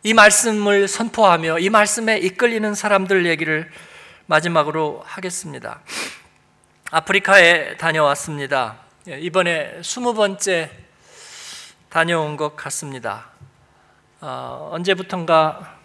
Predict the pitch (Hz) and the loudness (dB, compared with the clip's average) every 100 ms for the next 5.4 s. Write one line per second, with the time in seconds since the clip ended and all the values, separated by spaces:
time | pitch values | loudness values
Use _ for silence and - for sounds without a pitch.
0 | _ _ _ - _ 185 _ - 139 165 | _ _ _ -20 _ -20 _ -6 -4 2
1 | 180 165 160 160 160 - 151 160 156 160 | 2 4 2 2 -2 -4 -12 -8 -10 -8
2 | 160 156 - - 143 147 156 139 - 131 | -12 -12 -16 -16 -12 -8 -8 -8 -6 -6
3 | - _ _ - - - - - - - | -6 _ _ -20 -20 -20 -20 -20 -20 -20
4 | - 135 123 - 156 160 151 160 - 170 | -16 -16 -14 -16 -14 -12 -10 -6 -6 -6
5 | 160 156 160 160 | -6 -6 -6 -8